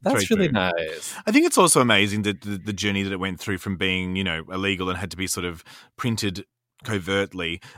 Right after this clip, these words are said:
Speaker 2: um,
Speaker 1: Yeah.
Speaker 2: through to being exhibited in main, like, a lot of major ex-, art galleries around the world now own Tom of Finland pieces, um, is quite an incredible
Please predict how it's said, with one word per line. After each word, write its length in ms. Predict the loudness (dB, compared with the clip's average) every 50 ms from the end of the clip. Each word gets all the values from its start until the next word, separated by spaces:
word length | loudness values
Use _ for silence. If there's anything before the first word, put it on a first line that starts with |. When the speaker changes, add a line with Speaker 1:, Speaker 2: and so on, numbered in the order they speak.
| -4 0
Speaker 2:
um, 160 | 2 4 4
Speaker 1:
Yeah. 140 | 4 2 2
Speaker 2:
through 180 | 2 2 2 2
to 120 | 0 -4 -6
being 640 | -2 0 0 2 2 2 0 0 0 -2 -4 -6 -8 -12 -16 -20 -20 -20 -18 -10 -6 -4
exhibited 420 | -4 -2 0 -2 0 0 0 -2
in 180 | 0 0 0 2
main, 240 | 2 0 0 0
like, 200 | -2 -4 -4 -4 -4
a 80 | -4
lot 300 | -2 0 2 2 2 2
of 100 | 2 0
major 420 | 0 0 0 2 2 0 0 -2 -4
ex-, 280 | -6 -6 -8 -10 -12 -8 -2
art 180 | 2 2 2 2
galleries 300 | 0 0 0 0 0 -2
around 160 | -2 -2 -2
the 60 | -2
world 280 | 0 2 4 4 4 2
now 240 | 0 -2 -4 -4 -4 -4
own 320 | -4 -2 -2 -4 -6 -8 -10 -12 -14 -8
Tom 180 | -6 -4 -4
of 80 | -4 -6
Finland 500 | -6 -6 -4 -4 -4 -4 -4 -6 -8 -10 -14 -20 -20 -20 -18 _ -4
pieces, 500 | -2 -2 -2 -2 -6 -6 -6 -6 -6 -6 -8 -12 -20 -20 -8 _
um, 380 | 2 2 4 4 2 0 -2 -2
is 120 | -4 -6 0
quite 220 | 2 4 4 4
an 60 | 2
incredible 680 | 0 -4 -2 -2 -2 -2 -2 -2 -4 -4 -4 -6 -6 -10